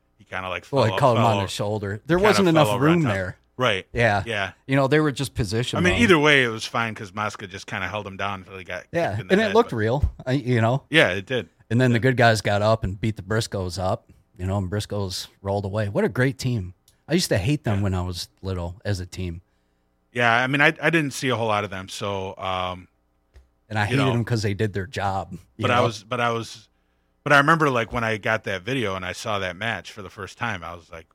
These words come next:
Speaker 1: I was like, I, you know, I've liked that match for a long time, um, a-, and, and I was impressed with the Briscoes, uh, in that match as well.
Speaker 2: <laughs>
Speaker 1: So.
Speaker 2: Yeah, 'cause they just wrestle, and then by the end of the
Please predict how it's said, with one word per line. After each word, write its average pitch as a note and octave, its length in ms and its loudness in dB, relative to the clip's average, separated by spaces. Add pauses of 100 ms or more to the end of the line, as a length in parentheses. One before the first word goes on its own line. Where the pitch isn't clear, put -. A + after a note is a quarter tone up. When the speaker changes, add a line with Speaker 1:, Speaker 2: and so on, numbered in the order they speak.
(140)
Speaker 1:
I D#2 40 -20
was E2+ 80 -20
like, - 140 -20 (260)
I, F#2+ 160 -8
you F#2+ 140 -14
know, F2+ 100 -8
I've B2+ 300 0
liked B2 240 -4
that G#2 240 -6
match G2 260 -8
for D2+ 160 -20
a E2 60 -12
long F2+ 260 -14
time, E2 280 -20 (680)
um, D#2+ 440 -14 (680)
a-, F2+ 260 -8
and, F#2 380 -14
and F#2+ 160 -14
I F#2 80 -6
was G2 220 -14
impressed F#2+ 520 -12
with F2 120 -20 (180)
the F#2 80 -16
Briscoes, E2+ 540 -18 (480)
uh, D#2 320 -16 (640)
in F#2+ 100 -18
that D#2+ 160 -14
match E2+ 320 -18
as D#2+ 160 -20
well. E2 240 -20 (380)
Speaker 2:
<laughs> F#2+ 140 -6
Speaker 1:
So. - 120 -20 (300)
Speaker 2:
Yeah, C#3 100 2
'cause B2+ 180 0
they B2 100 0
just B2 260 -4
wrestle, B2+ 560 0
and A#2 140 -2
then G#2+ 280 -2 (400)
by G2 180 -2
the G2+ 160 -6
end A2 160 -2
of A2 100 -2
the G2+ 360 0